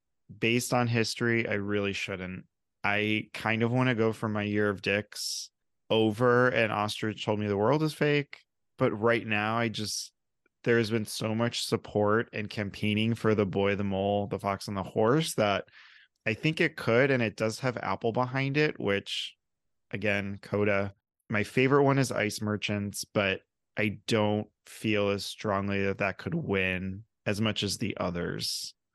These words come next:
And it's not really because it doesn't have dialogue. I don't know. It's just either more family friendly with The Boy, the Mole or an amazing title with My Year of Dicks. And great animation too, honestly. It's a great story.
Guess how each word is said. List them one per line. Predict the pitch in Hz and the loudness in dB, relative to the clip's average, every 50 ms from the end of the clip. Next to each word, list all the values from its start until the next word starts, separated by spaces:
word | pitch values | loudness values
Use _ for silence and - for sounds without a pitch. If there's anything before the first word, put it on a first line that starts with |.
| _ _ _ _ _ _ - | _ _ _ _ _ _ -8
And | - 101 104 | -4 -2 -2
it's | 104 - - | -2 0 0
not | 120 117 113 | 0 0 2
really | 113 113 113 113 110 | 2 4 4 4 4
because | 107 107 - 127 117 104 | 2 2 2 0 0 0
it | 110 98 | 0 0
doesn't | - 104 101 107 110 | 0 -2 0 0 -2
have | 110 107 101 - | -2 -4 -2 -2
dialogue. | - 95 98 104 107 113 120 127 127 131 135 127 - - | -2 0 0 0 0 0 0 2 2 2 0 0 -2 -2
I | - 107 | -2 -2
don't | 107 104 98 | -2 -2 -4
know. | 98 95 90 90 90 - | -4 -4 -4 -4 -4 -4
It's | - 104 95 - | -4 -6 -4 -4
just | - 107 98 - - - - _ - _ _ _ _ - | -4 -4 -4 -6 -8 -12 -16 _ -20 _ _ _ _ 2
either | 123 120 120 117 107 | 4 4 4 4 4
more | 104 98 95 | 2 -2 -2
family | - - 127 127 131 131 127 120 | -2 -2 -2 0 2 2 0 0
friendly | - - 120 117 117 117 113 113 113 110 107 | 0 0 0 0 2 0 0 -2 0 0 0
with | 104 104 104 101 - | 0 0 0 0 -2
The | 113 | -4
Boy, | 101 104 104 101 | -2 0 0 0
the | 98 101 | 0 -2
Mole | 98 98 98 98 98 101 101 - - | -2 -2 -2 -2 0 -2 -2 -4 -6
or | - 101 98 98 98 95 95 95 95 98 98 _ _ _ _ _ _ _ - | -6 -4 -2 -2 -2 0 0 -2 -2 -4 -6 _ _ _ _ _ _ _ -6
an | 113 110 | -2 -2
amazing | 107 107 107 110 110 110 113 104 110 107 101 92 | 0 0 0 0 2 2 2 0 0 -4 -4 -6
title | - - 101 98 92 92 92 92 | -4 -2 -2 0 0 0 -2 -2
with | 92 92 - - | -4 -4 -6 -4
My | 101 95 | -4 -4
Year | 92 90 90 90 87 | -2 -2 -2 -2 -4
of | 85 - | -4 -6
Dicks. | - 101 - - - - - - - - - _ _ _ _ _ _ _ - | -6 -8 -8 -8 -10 -10 -10 -10 -10 -12 -14 _ _ _ _ _ _ _ -4
And | 117 113 | -2 2
great | 131 143 165 180 | 2 4 4 4
animation | 175 165 - 113 107 110 110 - - 95 90 92 92 | 4 4 4 4 4 2 2 2 0 -2 -2 -4 -4
too, | - - 101 92 90 | -2 -2 0 0 0
honestly. | 92 92 95 92 90 - 110 110 | 0 -2 -2 -4 -6 -4 -4 -4
It's | - - | 0 0
a | 120 | 0
great | 101 113 120 117 - | 2 4 2 2 2
story. | - - - - 143 90 95 98 107 110 110 | -2 -6 -4 -4 -4 -4 -4 -4 -4 -6 -8